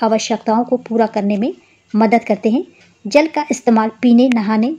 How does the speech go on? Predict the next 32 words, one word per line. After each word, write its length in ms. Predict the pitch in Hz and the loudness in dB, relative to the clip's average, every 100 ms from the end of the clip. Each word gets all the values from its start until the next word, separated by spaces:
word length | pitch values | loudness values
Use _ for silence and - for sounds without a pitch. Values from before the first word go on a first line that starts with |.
| 208 | -6
भोजन 360 | 196 247 285 | 2 2 4
बनाने, 360 | 247 208 208 202 - | 2 2 0 -4 -4
कपड़ा 260 | 220 220 240 | -6 -2 -2
साफ 240 | 240 208 | -2 -4
करने 260 | - 214 233 - - - - _ - | -2 0 -2 -4 -12 -20 -20 _ -2
आदि 240 | 254 277 | -2 0
दैनिक 340 | 247 233 254 254 | -2 -2 -2 -2
कार्यों 280 | 208 233 | 0 0
के 120 | 226 220 | 0 0
लिए 140 | 220 | 0
किया 180 | 220 196 | 0 -2
जाता 260 | 196 190 202 | -2 -2 -4
है। 160 | 285 - - | -4 -10 -12
जल 220 | 196 294 294 | 0 0 2
हमारे 300 | 254 254 254 | 2 2 0
जीवन 320 | 233 220 220 | -2 -2 -4
की 240 | - 247 320 _ 233 | -6 -6 -8 _ -2
आधारशिला 580 | 226 226 285 - 208 202 | -2 -2 -4 -2 0 0
है, 200 | 190 190 _ _ _ _ _ _ - | -4 -8 _ _ _ _ _ _ -6
यह 180 | 220 285 | 2 2
हमें 280 | 254 233 311 - _ _ - | 4 2 2 -4 _ _ -2
ऊर्जा 300 | 277 285 330 | 0 4 4
देता 260 | 269 254 262 | 4 2 2
है 160 | 277 392 - | 0 -2 0
और 100 | 226 | 0
शरीर 340 | - 240 269 | 2 2 2
की 120 | 254 294 | -2 -4
संरचना 580 | - 214 214 208 240 247 | -2 0 0 0 -2 0
को 200 | 226 254 214 | 0 -2 -2
बनाए 320 | 202 190 190 | -4 -2 -4
रखता 240 | 180 - | -8 -10
है। 100 | 185 | -14